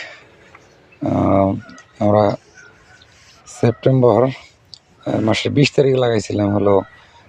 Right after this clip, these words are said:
এই, উম, টমেটোর গাছ। তো দেখেন already কিন্তু, আহ, টমেটো শুরু হয়ে গেছে, মানে জালি দেখা যায়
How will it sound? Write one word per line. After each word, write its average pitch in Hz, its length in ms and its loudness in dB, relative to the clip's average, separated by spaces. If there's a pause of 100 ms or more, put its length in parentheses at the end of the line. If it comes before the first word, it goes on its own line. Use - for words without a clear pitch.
(200)
এই, 101 240 -2 (100)
উম, 101 440 -4
টমেটোর 104 360 0
গাছ। 110 200 0 (1120)
তো 101 120 0
দেখেন 110 440 -2
already 110 280 2
কিন্তু, 113 260 0
আহ, 110 880 0 (220)
টমেটো 113 400 2 (1160)
শুরু 120 200 2
হয়ে 113 180 6
গেছে, 104 240 0
মানে 107 340 2 (260)
জালি 104 220 2
দেখা 101 220 2
যায় 113 120 -2